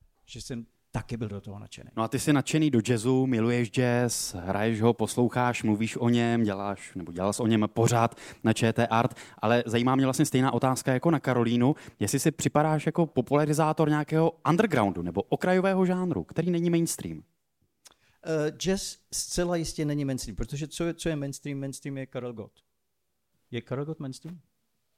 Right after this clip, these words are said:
Speaker 1: Dvojka. Eh, eh, jako je dvojka na, na Českém rozhlasu.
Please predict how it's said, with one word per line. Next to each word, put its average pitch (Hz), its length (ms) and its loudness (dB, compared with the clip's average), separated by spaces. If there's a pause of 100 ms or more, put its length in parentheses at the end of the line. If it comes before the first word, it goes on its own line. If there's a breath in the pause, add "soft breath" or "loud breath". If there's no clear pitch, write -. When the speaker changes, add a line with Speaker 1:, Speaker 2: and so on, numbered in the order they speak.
Speaker 1:
Dvojka. 117 400 -8 (420)
Eh, 127 40 -4 (560)
eh, 117 40 -2
jako 113 200 -8
je 113 180 -8
dvojka 131 340 -8
na, 110 260 -8
na 107 300 -12
Českém 123 380 -12
rozhlasu. 113 420 -12